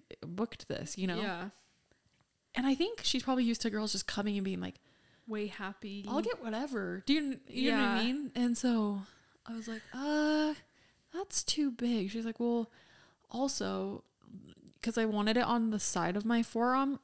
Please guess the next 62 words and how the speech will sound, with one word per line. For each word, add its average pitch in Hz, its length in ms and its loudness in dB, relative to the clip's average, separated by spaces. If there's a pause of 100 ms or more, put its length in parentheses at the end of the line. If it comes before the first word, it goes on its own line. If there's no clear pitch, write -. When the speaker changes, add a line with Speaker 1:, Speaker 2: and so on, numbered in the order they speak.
(120)
Speaker 1:
forearm, 202 560 2
so 202 240 -2
I 180 280 2
wouldn't 175 360 -2
see 185 280 2
it - 120 0
twenty-four 170 420 -2
seven. 151 340 -2
I 160 120 0
just 185 180 -2
knew 208 140 0
that 208 140 0
if 190 120 -2
I 180 100 0
got - 380 -4
something 185 340 -2
that 185 120 -2
I 165 100 0
saw 165 300 -4 (100)
all 147 160 -2
the 143 80 -2
time, 165 220 -4
it 165 40 -6
would 170 80 -6
drive 175 200 -6
me 175 80 -6
crazy." 185 420 -6 (1120)
She's 262 220 -6
like, 262 120 -4
"Well, 269 200 2
that 262 300 0
placement, 262 440 0
you're 220 140 -2
gonna 269 140 0
actually 294 220 -2
have 277 80 -2
to 269 100 -2
lay 202 280 -2
on 233 180 2
your 180 160 0 (140)
belly. 180 680 0 (160)
And 208 100 -6
how 202 120 -2
are 220 60 0
you 220 80 0
gonna 202 180 -2
do 190 140 -2
that 185 120 -4
if - 100 -8
you 196 80 -4
just 190 120 -6
got - 100 -8
your 185 80 -6
boobs 180 240 -6
done?" 190 120 -6
And 185 80 -8
I 202 80 -2
was 208 100 -4
like, 214 160 -4
"Holy - 340 -14
shit, - 200 -10 (120)
this, - 160 -20